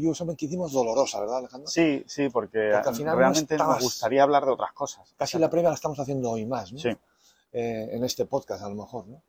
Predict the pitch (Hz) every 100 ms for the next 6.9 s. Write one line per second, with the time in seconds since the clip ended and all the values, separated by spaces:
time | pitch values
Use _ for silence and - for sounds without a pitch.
0 | _ - 92 - 95 101 110 98 95 123
1 | 113 110 110 - _ _ _ 113 104 98
2 | 131 - 196 - 82 _ _ _ _ _
3 | _ _ 107 104 139 - 165 165 165 147
4 | 127 98 - 87 78 90 101 95 _ _
5 | _ _ _ 135 139 160 165 147 190 -
6 | 208 - - - 143 131 170 - 185